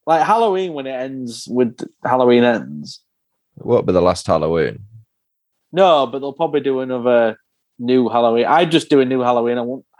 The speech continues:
Speaker 1: do any backstory or anything. Just do a Michael Myers. John Carpenter always had this idea of them, it being, like, a high-rise apartment building.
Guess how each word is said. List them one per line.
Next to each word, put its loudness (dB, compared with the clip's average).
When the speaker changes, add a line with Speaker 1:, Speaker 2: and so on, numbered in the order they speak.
Speaker 1:
do 4
any 4
backstory 0
or 2
anything. -4
Just -6
do 4
a 4
Michael 0
Myers. -2
John 2
Carpenter 4
always 4
had 2
this 2
idea 4
of 0
them, 0
it -4
being, -2
like, 0
a 0
high-rise 2
apartment -4
building. -4